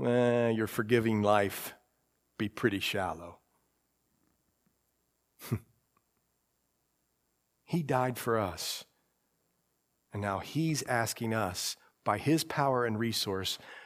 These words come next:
during the battle, to stay on mission of saving souls. And one of the great things that jams people up in life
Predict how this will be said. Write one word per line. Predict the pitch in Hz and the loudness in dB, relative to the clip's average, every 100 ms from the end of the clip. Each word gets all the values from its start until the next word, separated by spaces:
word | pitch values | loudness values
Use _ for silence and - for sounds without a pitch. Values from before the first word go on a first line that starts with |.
| - - _ _ - 113 | -20 -20 _ _ -12 6
during | 131 160 190 190 160 | 12 12 12 10 8
the | 143 | 10
battle, | 151 147 131 87 90 - - - _ _ _ _ _ _ _ _ _ _ _ _ _ _ _ _ _ _ _ | 12 12 10 6 0 0 -4 -10 _ _ _ _ _ _ _ _ _ _ _ _ _ _ _ _ _ _ _
to | - 120 | -2 6
stay | - - 139 131 | 6 8 8 8
on | 127 123 | 6 8
mission | 123 113 107 90 90 | 6 6 2 -4 -8
of | 117 - | -6 0
saving | - 110 104 101 | 4 4 2 -2
souls. | - 107 95 87 - - - _ _ _ _ _ _ - - - - _ - | 2 2 0 -4 -8 -10 -14 _ _ _ _ _ _ -20 -20 -20 -20 _ 0
And | 120 113 | 2 6
one | 123 123 | 6 6
of | 110 | 4
the | 113 | 0
great | 110 110 151 185 - | 2 6 6 6 2
things | 156 120 104 - | 4 4 0 0
that | 127 120 | 0 2
jams | 120 117 123 117 | 4 6 4 2
people | - 127 123 113 | 0 0 0 0
up | 110 - | 0 0
in | 110 | -2
life | 107 101 92 - | 0 0 0 -6